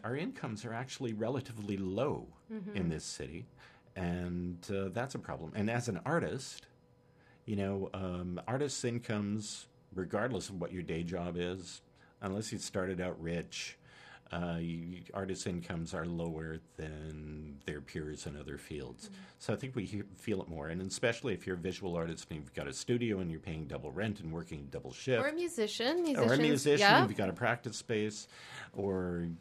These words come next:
Speaker 1: you know, any of those other things. Um, everybody's got extra costs, and we're feeling that we've made a commitment to a city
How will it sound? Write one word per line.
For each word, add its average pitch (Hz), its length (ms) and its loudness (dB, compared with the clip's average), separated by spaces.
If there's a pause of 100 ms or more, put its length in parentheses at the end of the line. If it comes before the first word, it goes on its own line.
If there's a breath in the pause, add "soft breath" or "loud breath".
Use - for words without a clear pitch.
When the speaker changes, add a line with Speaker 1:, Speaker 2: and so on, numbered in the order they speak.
Speaker 1:
you 107 100 0
know, 95 240 0
any 147 280 0
of 110 80 0
those 104 260 0
other 92 180 0
things. 67 540 -8 (480 soft breath)
Um, 76 680 -4 (1160 soft breath)
everybody's 98 440 2
got - 180 -4
extra - 320 -6
costs, - 720 -8 (640 soft breath)
and 71 560 -6 (640)
we're 82 600 -2 (1080 soft breath)
feeling 85 500 2
that 85 280 -2
we've 92 340 -2
made 92 180 2
a 85 60 0
commitment 87 480 -4 (1120)
to 87 440 -2
a 90 60 -4
city 85 560 -4